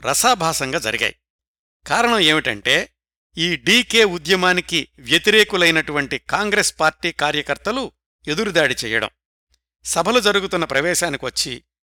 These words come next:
కర్రలు, రాళ్లతోటి దాడి చేశారు. డీకే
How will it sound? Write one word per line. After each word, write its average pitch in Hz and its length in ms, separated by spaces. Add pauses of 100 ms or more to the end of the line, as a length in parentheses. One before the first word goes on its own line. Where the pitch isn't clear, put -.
(260)
కర్రలు, 196 460
రాళ్లతోటి 160 540
దాడి 127 320
చేశారు. 123 300 (840)
డీకే 190 460